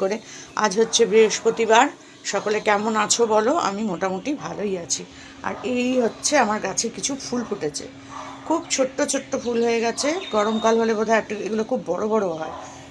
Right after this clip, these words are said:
এবারে খুব ছোট ছোট। আর এই দেখো গীতাদির বাড়ির থেকে, আহ, এটা হচ্ছে ড্রাগন ফল গাছ,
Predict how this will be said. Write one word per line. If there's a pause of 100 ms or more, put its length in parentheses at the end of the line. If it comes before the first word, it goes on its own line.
এবারে
খুব
ছোট (120)
ছোট।
আর
এই
দেখো (500)
গীতাদির
বাড়ির
থেকে,
আহ,
এটা
হচ্ছে
ড্রাগন (120)
ফল
গাছ,